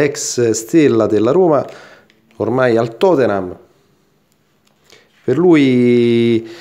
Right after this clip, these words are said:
ha avuto degli inizi non facili lì al Tottenham, però adesso ormai,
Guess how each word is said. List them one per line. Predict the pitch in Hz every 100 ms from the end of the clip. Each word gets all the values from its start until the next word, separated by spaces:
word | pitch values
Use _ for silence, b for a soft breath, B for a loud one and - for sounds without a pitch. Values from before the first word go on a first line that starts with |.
| B B B _ _ _
ha | -
avuto | 123 143 135
degli | 143 147
inizi | 151 160 151 - - 143 135 135
non | 151 180
facili | 127 - 156 131 107 123 123 120
lì | 123
al | 123 139
Tottenham, | 135 120 110 104 104
però | 107 110
adesso | 107 101 -
ormai, | 98 104 98